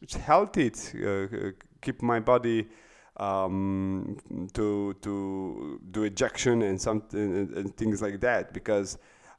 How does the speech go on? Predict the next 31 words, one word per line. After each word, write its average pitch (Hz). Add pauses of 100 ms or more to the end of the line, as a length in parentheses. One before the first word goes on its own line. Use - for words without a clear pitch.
uh, 90
when 98
I 101
was 101
reading 104
different 104
articles, 104
I 104
was 98
just 98
reading 104 (440)
the 104
one 107
side, - (800)
and 90
this 98
is 107
how 110
I 113
create 110
my 101
story. 98
I 78
was 92
just -
reading 101
one 92
side. 123
That's, -
that's 104
not, 104